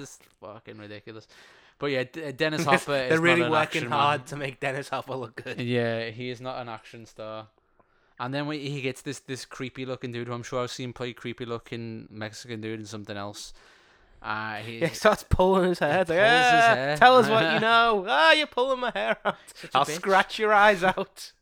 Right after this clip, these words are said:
Speaker 2: <laughs> I'll slap you silly."
Speaker 1: It's like Project Runway. <laughs> He's, he's just throwing shade all over the place.
Speaker 2: Snatching his weave.
Speaker 1: He's gonna snatch a weave. He's gonna snatch that bitch bald.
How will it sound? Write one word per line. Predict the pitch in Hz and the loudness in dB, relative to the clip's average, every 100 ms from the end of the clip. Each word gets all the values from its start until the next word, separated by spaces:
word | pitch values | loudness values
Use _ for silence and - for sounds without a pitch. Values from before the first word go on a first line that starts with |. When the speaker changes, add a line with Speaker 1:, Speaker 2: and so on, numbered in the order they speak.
| _ | _
Speaker 2:
<laughs> | - _ 165 | -20 _ -4
I'll | 156 | -4
slap | - - 185 175 185 | -4 -2 -2 0 -4
you | 180 | -2
silly." | 208 214 175 | 0 2 0
Speaker 1:
It's | 185 | -2
like | |
Project | - 190 196 180 160 | -2 -2 0 -4 -4
Runway. | 151 151 175 196 | -6 -4 -4 -6
<laughs> | |
He's, | - 160 180 180 180 190 | -8 -4 0 2 2 0
he's | 160 | -4
just | 196 180 | -4 -6
throwing | - 185 185 | -4 -4 -4
shade | 165 175 156 160 | -4 -2 -2 -2
all | 175 175 | 0 0
over | 165 | 0
the | 160 | -2
place. | 156 170 | 0 0
Speaker 2:
Snatching | 180 180 - 180 | 2 0 0 -4
his | 165 | -2
weave. | 165 156 170 202 208 - _ _ _ _ _ _ _ _ - | -2 -2 -2 -4 -8 -18 _ _ _ _ _ _ _ _ -20
Speaker 1:
He's | - | -14
gonna | 185 | -12
snatch | - - 180 190 196 | -12 -8 -4 -4 -4
a | |
weave. | 180 175 196 277 | -6 -6 -6 -10
He's | 240 | -10
gonna | 202 | -10
snatch | - 190 - | -6 -6 -4
that | 180 | -6
bitch | 175 160 | -6 -6
bald. | 143 143 156 190 262 | 0 2 2 0 -6